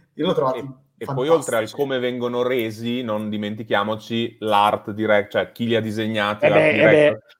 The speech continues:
Speaker 3: beh, eh beh.
Speaker 2: Tra l'altro i ragni, i, aspetta che mi, che non mi ricordo mai, i Krykna,
Speaker 1: Sì.
Speaker 2: erano già apparsi in Rebels, ma la cosa, la cosa divertente è che in Rebels erano, avevano un character design diverso.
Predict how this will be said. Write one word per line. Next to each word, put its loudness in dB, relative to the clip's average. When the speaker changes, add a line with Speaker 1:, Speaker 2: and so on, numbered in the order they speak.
Speaker 3:
beh, 0
eh 0
beh. 2
Speaker 2:
Tra 8
l'altro 8
i 4
ragni, 4
i, -2
aspetta 0
che -4
mi, -8
che -12
non -6
mi -2
ricordo 2
mai, 0
i -4
Krykna, 2
Speaker 1:
Sì. 2
Speaker 2:
erano 6
già 6
apparsi 4
in 2
Rebels, 4
ma -2
la 2
cosa, 6
la 0
cosa 4
divertente 2
è 6
che 0
in 0
Rebels 4
erano, 0
avevano 0
un -6
character 0
design 0
diverso. -2